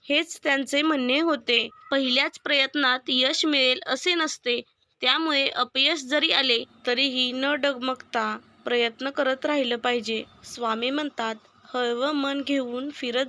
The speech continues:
जाऊ नका, त्याला ओरबाडणारे हजारो भेटतात. थोडंसं व्यावहारिक राहायला शिका, कारण आपल्या भावनांशी खेळून अनेक जण आपली मजा लुटत असतात. त्यामुळे इतरांचा जरी सल्ला पटत असला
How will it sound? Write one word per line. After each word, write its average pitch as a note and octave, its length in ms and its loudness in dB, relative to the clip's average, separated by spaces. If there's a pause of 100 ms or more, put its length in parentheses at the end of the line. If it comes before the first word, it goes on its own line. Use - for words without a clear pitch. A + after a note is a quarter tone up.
जाऊ A#3+ 300 0
नका, A3 380 -6 (460)
त्याला B3 360 0
ओरबाडणारे A#3 800 0
हजारो A3 520 -2
भेटतात. A#3 520 -2 (520)
थोडंसं B3 720 -2
व्यावहारिक A#3+ 720 -2
राहायला A#3+ 460 -2
शिका, A3 420 -4 (540)
कारण A#3+ 520 0 (200)
आपल्या B3 300 -2
भावनांशी B3 720 -4
खेळून A#3+ 380 -2 (120)
अनेक B3 300 0
जण A#3+ 360 -2 (120)
आपली B3 460 -2
मजा A#3 400 0
लुटत C4 380 -4
असतात. G#3+ 440 -4 (300)
त्यामुळे B3+ 440 0
इतरांचा A#3+ 680 -4
जरी C#4 260 -2
सल्ला A#3 420 -4
पटत A#3 420 -8
असला G#3+ 420 -6